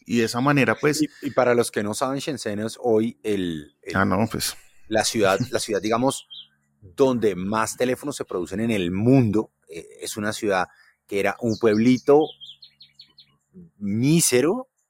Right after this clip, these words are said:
Speaker 2: ¿no? Eh, cerca de Hong Kong, eh, y el gobierno chino hace muchos años abrió una zona económica especial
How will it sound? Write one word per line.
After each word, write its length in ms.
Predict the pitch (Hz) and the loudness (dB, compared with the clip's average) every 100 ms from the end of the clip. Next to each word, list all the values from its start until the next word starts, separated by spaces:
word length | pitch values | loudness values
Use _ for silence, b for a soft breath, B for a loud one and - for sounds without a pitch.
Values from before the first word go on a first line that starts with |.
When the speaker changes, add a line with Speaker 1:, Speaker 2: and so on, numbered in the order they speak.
| _ | _
Speaker 2:
¿no? 360 | 92 92 165 - _ - | -6 -6 -6 -10 _ -12
Eh, 460 | 95 87 82 78 - _ _ _ | -8 -6 -6 -10 -16 _ _ _
cerca 560 | - - 151 127 - 143 | -8 -2 2 0 0 -2
de 60 | 135 | -2
Hong 200 | 123 117 | -4 -4
Kong, 260 | 92 92 - _ _ _ _ _ | -6 -6 -14 _ _ _ _ _
eh, 440 | 95 85 85 82 73 - - - - 113 | -10 -8 -8 -10 -14 -20 -20 -20 -12 0
y 80 | 110 | 2
el 160 | 107 | 2
gobierno 760 | 90 107 104 110 120 117 127 139 | 2 0 2 2 4 4 2 -4
chino 320 | - 143 135 | -4 -2 -2
hace 140 | 120 131 | -2 -4
muchos 320 | 131 - 131 | -4 -6 -4
años 300 | 120 123 123 | -2 -2 -2
abrió 260 | 90 92 92 | -2 0 0
una 160 | 98 | -2
zona 280 | 107 127 120 | -2 0 0
económica 400 | 123 104 90 104 | 0 -2 -2 -4
especial 500 | 110 127 - 113 98 | -6 -8 -2 -2 -2